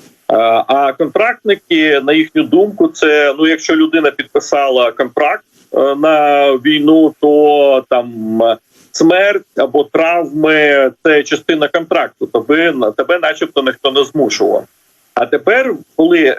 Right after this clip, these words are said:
війна їх зачепила, то, звичайно, що воно, е, вже починає виникати глухе таке невдоволення, яке вони, е,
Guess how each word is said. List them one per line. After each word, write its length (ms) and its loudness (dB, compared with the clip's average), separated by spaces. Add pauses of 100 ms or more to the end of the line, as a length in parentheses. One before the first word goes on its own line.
війна 440 2
їх 200 0
зачепила, 920 0
то, 100 -2
звичайно, 500 -2
що 200 0
воно, 520 0 (420)
е, 280 0
вже 200 0
починає 680 0 (160)
виникати 600 0
глухе 480 0
таке 300 -4
невдоволення, 960 0 (1120)
яке 400 0
вони, 280 0
е, 280 0